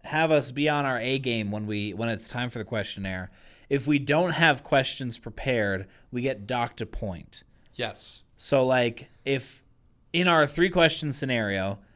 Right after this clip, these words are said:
Speaker 1: say someone I know only has one question prepared,
Speaker 2: Yeah.
Speaker 1: he would lose two points from the get-go.
Speaker 2: Yes.
Speaker 1: And ladies and gentlemen,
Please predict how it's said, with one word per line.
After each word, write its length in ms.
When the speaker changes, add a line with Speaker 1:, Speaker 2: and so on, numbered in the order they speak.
Speaker 1:
say 760
someone 380
I 140
know 280
only 220
has 280
one 220
question 480
prepared, 840
Speaker 2:
Yeah. 280
Speaker 1:
he 260
would 180
lose 360
two 200
points 680
from 240
the 100
get-go. 500
Speaker 2:
Yes. 440
Speaker 1:
And 140
ladies 300
and 100
gentlemen, 540